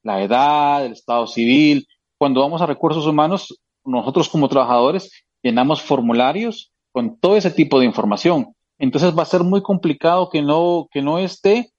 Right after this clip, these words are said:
y si, por ejemplo, manejamos Excel, eh, no tenemos que ser unos expertos, eh, te puedo decir que no vamos a tardar probablemente un par de horas o más de un par de horas para poder completar el informe,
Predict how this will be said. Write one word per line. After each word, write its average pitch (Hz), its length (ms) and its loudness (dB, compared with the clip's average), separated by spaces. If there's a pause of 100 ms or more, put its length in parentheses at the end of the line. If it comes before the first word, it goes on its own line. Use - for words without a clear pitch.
(320)
y 143 120 -6
si, - 160 -6
por 123 200 -2
ejemplo, 135 300 -2
manejamos 123 420 -2
Excel, 185 520 0 (180)
eh, 110 460 -4
no 120 180 -2
tenemos 127 300 0
que 143 80 -4
ser 139 140 0
unos 143 200 2
expertos, - 680 -4 (300)
eh, 135 200 0
te 117 100 -4
puedo 151 220 4
decir 147 240 2
que 170 80 0
no 135 160 2
vamos 139 220 0
a - 20 -18
tardar 127 360 0
probablemente 131 540 -2
un 131 140 -4
par 135 220 0 (300)
de 123 100 2
horas 135 360 2
o - 80 -4
más 127 220 2
de 139 60 -2
un 123 60 -2
par 139 160 -2
de 139 80 2
horas 165 220 0
para 113 220 -4
poder 117 240 -2
completar 123 420 0
el 139 60 0
informe, 160 400 0